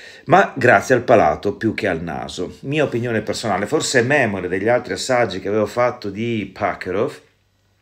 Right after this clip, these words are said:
in passato, ma aspettavo al naso un maggiore coinvolgimento. Eh, assolutamente un vino pulito, intensità, una buona intensità, una buona persistenza, eh, i ricordi sono quelli del, mm,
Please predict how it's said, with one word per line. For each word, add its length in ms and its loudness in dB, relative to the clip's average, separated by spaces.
in 180 0
passato, 760 2
ma 100 0
aspettavo 420 0
al 80 0
naso 260 0
un 60 -4
maggiore 320 -4
coinvolgimento. 960 -6
Eh, 460 2
assolutamente 640 0
un 60 -6
vino 200 -2
pulito, 500 4
intensità, 760 0
una 260 0
buona 180 0
intensità, 640 2
una 140 0
buona 240 0
persistenza, 1040 0
eh, 400 2
i 220 0
ricordi 640 2
sono 420 -4
quelli 200 -6
del, 400 -4
mm, 100 -8